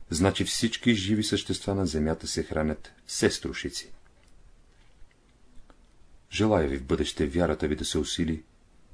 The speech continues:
и когото от вас срещне Христос, да му каже: „Голяма е твоята вяра.“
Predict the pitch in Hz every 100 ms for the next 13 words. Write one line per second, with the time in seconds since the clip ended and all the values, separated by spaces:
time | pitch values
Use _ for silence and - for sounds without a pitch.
0 | - _ _ 92 92 113 107 104 90 104
1 | - 101 98 - 90 92 - 92 78 82
2 | 80 - 82 73 78 - - - - -
3 | - - 80 95 85 71 - 71 69 65
4 | 69 65 65